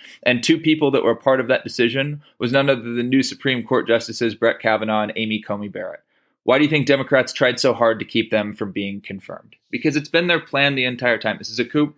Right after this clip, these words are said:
that they've planned for a long time. They knew, obviously, Trump did everything he said he was going to do in twenty sixteen, and he would have mass voter turnout. I mean, think about it. Pres-, President Trump won over Hillary Clinton in twenty sixteen,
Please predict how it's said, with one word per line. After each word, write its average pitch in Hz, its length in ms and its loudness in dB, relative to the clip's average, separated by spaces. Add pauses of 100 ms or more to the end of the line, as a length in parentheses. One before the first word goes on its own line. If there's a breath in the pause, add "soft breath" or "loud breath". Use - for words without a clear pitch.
that 117 120 -2
they've 117 240 2
planned 117 440 0 (220 loud breath)
for 120 120 2
a 113 60 4
long 117 300 0
time. 107 380 -4 (300 soft breath)
They 127 100 6
knew, 139 240 2
obviously, 131 460 2
Trump 123 380 -2
did 120 180 2
everything 135 500 0
he 131 160 -4
said 117 240 0
he 123 120 -6
was 113 140 -2
going 113 240 -6
to 110 40 -8
do 117 180 -2
in 113 120 -6
twenty 120 260 -6
sixteen, 120 580 -6
and 113 140 -4
he 117 80 -4
would 110 80 -2
have 107 200 0
mass 113 600 0
voter 113 480 0
turnout. 127 320 -2
I - 20 -4
mean, 110 200 -4
think 180 180 -6
about 101 240 -2
it. 85 100 -6 (480 loud breath)
Pres-, 151 420 0
President 226 360 0
Trump 156 320 0
won 127 420 0
over 113 240 2
Hillary 117 380 0
Clinton 127 320 -2
in 104 120 -6
twenty 113 280 -6
sixteen, 107 640 -8